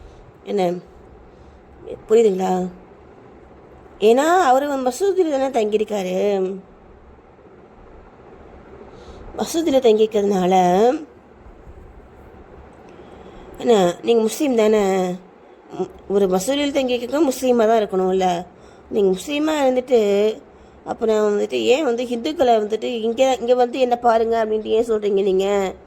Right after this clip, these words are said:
ஏன் அது தப்பு தானே அப்படின்ட்டு அவர் கேட்குறாரு. சரியா? அப்ப பாருங்க, அவரு அவர் எவ்வளோ, என்னங்க, அவர் வாழ்க்கையை அவர் காப்பாத்தி கொடுத்துருக்காரு. அப்பயும் பாருங்க, அவரு,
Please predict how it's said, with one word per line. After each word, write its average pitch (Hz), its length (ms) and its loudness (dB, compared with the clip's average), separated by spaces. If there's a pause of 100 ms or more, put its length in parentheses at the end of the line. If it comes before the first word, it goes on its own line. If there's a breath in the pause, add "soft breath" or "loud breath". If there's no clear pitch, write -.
(560 loud breath)
ஏன் 320 360 -6 (220)
அது 208 220 -2
தப்பு 214 280 -2
தானே 196 500 -2
அப்படின்ட்டு 185 640 0
அவர் 190 200 2
கேட்குறாரு. 175 500 -4 (1300 loud breath)
சரியா? 175 420 -2
அப்ப 175 180 -4
பாருங்க, 190 560 2
அவரு 185 580 2 (260 loud breath)
அவர் 180 200 0
எவ்வளோ, 196 360 4 (640 loud breath)
என்னங்க, 220 280 2
அவர் 196 220 4
வாழ்க்கையை 196 520 2
அவர் 220 100 2
காப்பாத்தி 202 380 -2
கொடுத்துருக்காரு. 190 840 -2
அப்பயும் 214 320 -2
பாருங்க, 196 280 0
அவரு, 185 460 -2